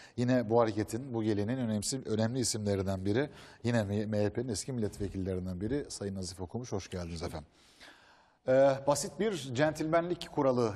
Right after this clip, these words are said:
gereği önce hanımefendiyle başlayalım isterim, Nesrin Hanım'la. Ee, uzunca bir zamandır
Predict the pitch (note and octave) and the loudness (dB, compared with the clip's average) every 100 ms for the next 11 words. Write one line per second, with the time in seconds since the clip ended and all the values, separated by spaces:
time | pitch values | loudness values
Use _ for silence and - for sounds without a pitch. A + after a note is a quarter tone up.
0 | - B2 A#2 C3+ E3+ - B2+ A2 C3+ D3+ | 0 2 6 6 4 2 0 2 2 2
1 | - - B2 B2 G#2 G2 F#2+ F#2+ F#2 F2 | -2 -2 0 0 0 0 0 0 0 -4
2 | - G2 G2+ - G2+ F#2+ F#2+ - G#2 F#2+ | -4 -2 0 2 2 2 0 -2 0 -2
3 | - - G#2+ G2 - G2+ F#2+ F#2 A#2+ D#3+ | -4 -4 -2 0 0 0 0 2 0 0
4 | - - - - - _ A#2+ B2 B2+ B2 | -12 -20 -20 -20 -20 _ 2 4 4 4
5 | E3 F#3+ A3+ D3+ D3 D3+ C#3 - C3 C3+ | 2 2 2 2 6 4 2 -4 2 4
6 | C3 B2+ C#3 C3+ - | 4 4 2 0 -8